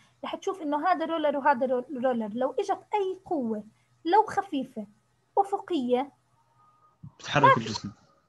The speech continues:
Speaker 1: رح يتحرك، ما في إشي يمنعها، ما في رياكشن بالإكس، ما في رياكشن هوريزونتال يمنعها، فرح يتحرك. هلأ إذا طلع سالب للي ما بده يفكر أكيد، أكيد unstable. هاي، هاي مثال. طب إذا طلع ال degree of indeterminacy وإحنا بنحسب صفر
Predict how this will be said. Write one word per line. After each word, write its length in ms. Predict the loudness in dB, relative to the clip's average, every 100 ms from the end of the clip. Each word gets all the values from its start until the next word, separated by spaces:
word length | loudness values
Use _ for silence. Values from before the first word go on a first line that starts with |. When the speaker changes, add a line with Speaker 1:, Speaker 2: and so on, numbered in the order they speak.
| -4 -2
Speaker 1:
رح 120 | -2
يتحرك، 440 | -4 0 0 2
ما 100 | 2
في 160 | 0 -2
إشي 160 | -6
يمنعها، 300 | -4 0 0
ما 160 | 2 2
في 160 | 2 -4
رياكشن 500 | 2 2 2 -6 -6
بالإكس، 440 | -2 -2 -4 -2
ما 120 | -2
في 100 | 0
رياكشن 400 | 2 2 2 -6
هوريزونتال 580 | -2 -2 -2 -4 -4 -4
يمنعها، 400 | 0 0 0 -4 -14 _ _ _ _ _
فرح 180 | 4 6
يتحرك. 480 | -6 2 2 2 -10 _ -12 -12 0
هلأ 240 | 2 4 2 0 _ -4
إذا 180 | 2 4
طلع 320 | 6 6 6
سالب 580 | 6 8 8 8 2 0 _ _ _ _
للي 260 | 0 2 6
ما 300 | 8 8 6
بده 140 | 0
يفكر 480 | -2 -4 -6 -4 -4 2
أكيد، 360 | 2 6 4 4
أكيد 320 | 2 2 2
unstable. 640 | 0 0 0 2 2 -4 -10 _ _ _ _ _ 6
هاي، 300 | 6 6 4
هاي 140 | 4
مثال. 380 | 2 -4 -6 -6 -10 _ _ _ _ 0
طب 180 | 0
إذا 180 | 2 0
طلع 320 | 4 8 8
ال 120 | 6 0
degree 320 | -2 0 -2
of 40 |
indeterminacy 640 | -4 -6 2 4 2 -4
وإحنا 260 | -10 -4 -4
بنحسب 480 | -4 -6 -6 -6 -6
صفر 420 | -4 4 4 6